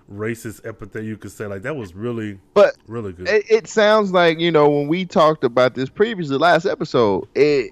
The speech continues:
Speaker 2: we said South Freeland is basically Louisiana, and it feels like that would be something that would be said in Louisiana. Like, that would be
Speaker 1: Mm-hmm.
Speaker 2: some term for black and white people. Like, that's a Sanjay, that's a
Speaker 1: Mm-hmm.
Speaker 2: Purdy. I mean,
Speaker 1: Mm-hmm.
Speaker 2: I, I think they did an excellent job with keeping with the theme of what South Freeland is supposed to be.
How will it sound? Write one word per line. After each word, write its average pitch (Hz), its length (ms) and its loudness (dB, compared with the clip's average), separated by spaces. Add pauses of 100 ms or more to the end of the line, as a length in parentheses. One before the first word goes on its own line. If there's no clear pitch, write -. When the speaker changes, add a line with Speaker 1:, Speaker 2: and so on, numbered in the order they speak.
Speaker 2:
we 135 240 0
said 135 360 4
South 123 280 2
Freeland 135 380 -4
is 120 100 -2
basically 110 460 0
Louisiana, 113 680 0
and 92 140 -2
it 110 220 0
feels 117 260 4
like 107 180 2 (220)
that 107 220 2
would 110 180 0
be 113 140 -4
something 110 420 -4
that 101 100 0
would 98 160 -4
be 104 120 -2
said 104 360 2
in 107 220 -2
Louisiana. 104 800 0
Like, 87 220 -4
that 101 140 4
would 101 140 -2
be 107 220 -6
Speaker 1:
Mm-hmm. 120 80 -12 (260)
Speaker 2:
some 139 220 0
term 120 580 0 (280)
for 123 240 4
black 95 280 -6
and 101 140 -4
white 131 200 2
people. 92 300 -8
Like, 87 200 -4
that's 90 180 -6
a 101 40 -4
Sanjay, 110 480 2
that's 101 180 2
a 131 40 -6
Speaker 1:
Mm-hmm. 135 100 -4
Speaker 2:
Purdy. 101 280 0
I 98 120 2
mean, 104 400 -6 (460)
Speaker 1:
Mm-hmm. 95 280 -14
Speaker 2:
I, 110 280 -2
I - 20 2
think 123 300 -2
they 117 80 0
did 104 180 0
an 95 80 -2
excellent 98 420 -2
job 95 280 4
with 87 100 -8
keeping 131 300 -4
with 110 140 0
the 98 80 0
theme 127 340 2
of 98 100 4
what 107 260 2
South 110 320 2
Freeland 113 320 -2
is 98 120 -4
supposed 92 340 0
to - 100 -6
be. - 400 -4